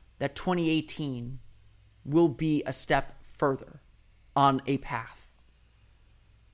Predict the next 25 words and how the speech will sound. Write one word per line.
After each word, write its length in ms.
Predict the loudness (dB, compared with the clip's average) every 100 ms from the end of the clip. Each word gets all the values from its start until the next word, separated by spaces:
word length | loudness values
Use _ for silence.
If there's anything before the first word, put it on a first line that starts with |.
| _ -20 _ _ -14
And 80 | -8
perhaps 360 | 6 10 10 8
that 300 | 4 4 -4 -14
suggests 680 | -2 -2 2 2 2 -4 -6 -6
another 400 | 0 4 4 2
thing 300 | 0 -2 0
that, 260 | -2 -2 -2
that, 280 | -2 -4 -14 -20 -6
another 320 | 0 2 2 0
thing 320 | 0 0 2
that 220 | 0 2
may 260 | 2 4 4
happen 480 | 4 2 2 -4
this 140 | -2 -2
summer, 380 | 0 0 -2 -4
which 340 | -4 -6 -10 -16 -20 -18 -8
I'm 140 | -4
sure 200 | 0 0
many 320 | 2 0 0
of 80 | -2
you 220 | 0 -2 -2
can 180 | -4 -2
guess 260 | 0 -2 -2
by 200 | -2 0
now. 220 | -2